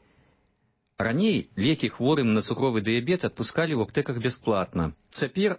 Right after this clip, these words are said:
за жыццёва неабходныя прэпараты яны вымушаны плаціць. Да яшчэ трэба прытрымлівацца адмысловай дыеты, спажываць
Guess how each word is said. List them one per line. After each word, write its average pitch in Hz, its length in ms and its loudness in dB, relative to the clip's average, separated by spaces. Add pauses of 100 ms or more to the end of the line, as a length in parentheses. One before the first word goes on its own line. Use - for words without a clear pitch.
за 117 320 2
жыццёва 123 480 0
неабходныя 127 480 0
прэпараты 127 480 0
яны 113 240 0
вымушаны 127 400 0
плаціць. 117 560 -2 (480)
Да 117 160 0
яшчэ 185 240 -4
трэба 175 320 0
прытрымлівацца 151 640 0
адмысловай 139 480 0
дыеты, 104 720 0 (480)
спажываць 117 640 -2